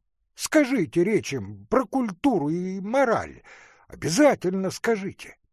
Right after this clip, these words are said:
Просветите тёмных. В сарай совались матросьи головы. «Что, господа генералы, сегодня ночью рыб кормить будете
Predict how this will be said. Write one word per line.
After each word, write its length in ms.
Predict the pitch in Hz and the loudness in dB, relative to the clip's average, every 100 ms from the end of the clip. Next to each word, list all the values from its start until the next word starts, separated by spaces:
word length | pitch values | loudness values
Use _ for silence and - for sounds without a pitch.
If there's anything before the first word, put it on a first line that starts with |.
| _ | _
Просветите 920 | - 226 - 233 262 240 - 277 - 190 | 0 2 2 -2 0 0 2 2 2 -4
тёмных. 840 | - 302 185 117 117 - - - _ _ _ _ _ _ _ _ | 2 2 2 -2 -10 -12 -16 -18 _ _ _ _ _ _ _ _
В 120 | - - | -12 -8
сарай 480 | 85 80 101 85 | -8 -6 -6 -6
совались 720 | 73 - 98 104 98 92 - | -8 -8 -6 -4 -4 -6 -10
матросьи 800 | 95 98 - 104 113 - 98 98 | -8 -10 -8 -8 -8 -8 -10 -10
головы. 560 | 90 117 101 85 67 - | -8 -6 -6 -8 -14 -16
«Что, 840 | - - 123 147 165 156 143 98 73 - - - _ | -18 -16 -8 -4 -2 -4 -6 -10 -14 -20 -20 -20 _
господа 880 | - 143 - - _ 175 143 170 120 | -4 -4 -4 -14 _ -4 -2 -4 -4
генералы, 800 | 113 139 151 165 180 - - - _ _ | -6 -6 -6 -8 -10 -14 -20 -20 _ _
сегодня 800 | - - 156 156 208 208 214 214 | -16 -16 -12 -10 -10 -10 -8 -4
ночью 720 | 170 196 - 196 208 214 - - _ | 0 -2 -2 -2 2 2 0 -14 _
рыб 580 | 196 202 185 175 190 - - | 0 2 4 4 4 0 -4
кормить 640 | 233 226 240 254 214 117 | 0 0 -2 -2 -2 -2
будете 720 | 139 226 135 120 95 139 - | 2 2 2 -2 -6 -10 -10